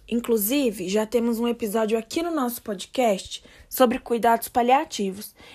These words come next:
Então você, nosso ouvinte, que ainda não escutou,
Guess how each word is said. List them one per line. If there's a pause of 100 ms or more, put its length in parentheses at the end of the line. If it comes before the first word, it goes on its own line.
Então
você,
nosso
ouvinte,
que
ainda
não
escutou,